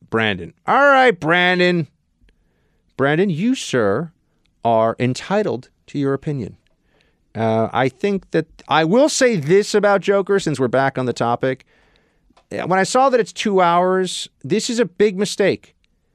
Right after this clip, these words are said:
Most movies, you really want it to be ninety minutes. You want an hour and a half, three acts,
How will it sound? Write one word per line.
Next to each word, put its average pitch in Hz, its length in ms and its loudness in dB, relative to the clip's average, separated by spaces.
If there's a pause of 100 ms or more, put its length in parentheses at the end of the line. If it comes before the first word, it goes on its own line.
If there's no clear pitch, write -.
(220)
Most 185 420 0
movies, 185 460 2
you 147 100 0
really 220 340 0
want 208 240 2
it 190 100 -4
to 196 100 0
be 143 540 2 (920)
ninety 165 400 2
minutes. 143 540 -2
You 131 100 0
want 156 160 0
an 127 80 -6
hour 180 260 2
and 196 80 2
a 170 60 2
half, 139 520 -2
three 233 360 0
acts, 196 400 0